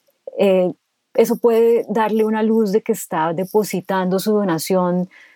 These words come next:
no en un problema que no tiene solución, sino en un problema que sí se puede solucionar y que además está ayudando a solucionar a través de apoyar, por ejemplo, un proyecto de comunicación como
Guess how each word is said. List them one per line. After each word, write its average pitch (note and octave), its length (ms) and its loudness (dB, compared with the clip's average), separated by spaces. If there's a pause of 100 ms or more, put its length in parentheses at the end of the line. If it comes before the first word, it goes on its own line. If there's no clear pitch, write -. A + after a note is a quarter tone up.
(160)
no G#3 320 2
en A3 160 2
un A#3 180 2
problema A#3 440 2
que A#3 80 -4
no G3 100 -2
tiene F3+ 220 -6
solución, F3+ 480 -4
sino F#3+ 200 -4
en F#3 140 -2
un F#3 120 -2
problema F3 440 -4
que F3+ 100 -6
sí A#3 140 -4
se A3+ 140 0
puede D3+ 180 -4
solucionar C#3+ 580 -8
y F3+ 140 -2
que F3+ 120 -2
además E3+ 520 -4 (180)
está A#3+ 320 0
ayudando D3+ 380 -2
a D#3 40 -6
solucionar D3+ 520 -4
a D3 80 -4
través D3+ 360 -4
de E3 60 -2
apoyar, D3+ 360 -4
por F3+ 120 -2
ejemplo, D#3 280 -2
un C#3+ 40 -6
proyecto D#3+ 380 -4
de D#3 80 -4
comunicación D3+ 640 -6
como D#3 360 -4